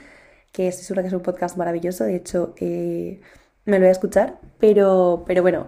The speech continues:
eh, voy a cambiar el nombre. <laughs> Tengo que hacerlo, evidentemente, no queremos plagiar a nadie, no queremos quitarle el mérito a nadie.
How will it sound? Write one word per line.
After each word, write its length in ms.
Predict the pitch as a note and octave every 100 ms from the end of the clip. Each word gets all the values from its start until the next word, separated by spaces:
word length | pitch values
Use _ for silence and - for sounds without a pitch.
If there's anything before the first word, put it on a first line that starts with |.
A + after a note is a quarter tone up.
| -
eh, 160 | F3+ F3
voy 120 | F#3
a 40 | G3
cambiar 180 | F#3+ E3
el 60 |
nombre. 240 | D#3+ D3+ -
<laughs> 880 | F#3 - - - - - - - -
Tengo 200 | G#3 G3+
que 60 | F#3+
hacerlo, 300 | F#3+ G3+ G#3
evidentemente, 640 | F#3+ E3+ F3 F3 F3+ F#3+
no 100 | G3
queremos 240 | F#3 G3 F#3+
plagiar 400 | - F#3 F3+ E3
a 80 |
nadie, 520 | E3+ G3+ A3 A3 A3 G#3
no 120 | F#3+
queremos 320 | F3+ F3 F3+
quitarle 260 | F#3+ F3+ E3+
el 80 |
mérito 280 | E3+ E3 E3
a 40 | E3
nadie. 400 | A3+ B3 B3+